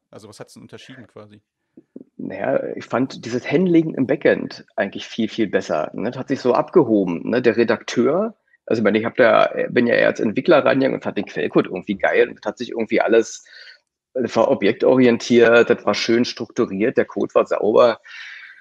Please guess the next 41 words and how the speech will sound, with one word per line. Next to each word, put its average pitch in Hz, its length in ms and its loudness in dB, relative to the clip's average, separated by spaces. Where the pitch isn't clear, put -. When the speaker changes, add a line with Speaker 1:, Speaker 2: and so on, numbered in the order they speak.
Speaker 2:
äh, 104 520 2
dokumentiert 127 1000 -2
auch 117 120 -2
ein 120 60 -2
bisschen, 113 260 -4
man 101 120 -2
hat's - 160 -12
verstanden, 120 540 -2
was 110 120 0
man 117 140 -2
in 110 120 0
den 104 80 0
anderen 113 260 -2
Systemen 117 420 -2
irgendwie 104 200 -4
nicht 120 180 -8
so, 107 760 0
nicht 120 180 -6
so 120 120 -2
vorgefunden 139 680 0
hat. 156 200 -2
Ne, 123 140 2
ich 120 100 -6
hab - 100 -8
da - 80 4
eher 117 280 4
den, 117 500 0
äh, 104 540 -2
den 110 140 -6
Redakteur 123 500 0
gesehen. 85 580 -2
Ne, 117 140 2
der 107 140 2
Redakteur, 117 480 4
der 107 200 4
halt, 107 280 4
äh, 104 160 0
keinen 120 260 2
technischen 117 420 -2
Background 113 440 0
hat, 117 220 0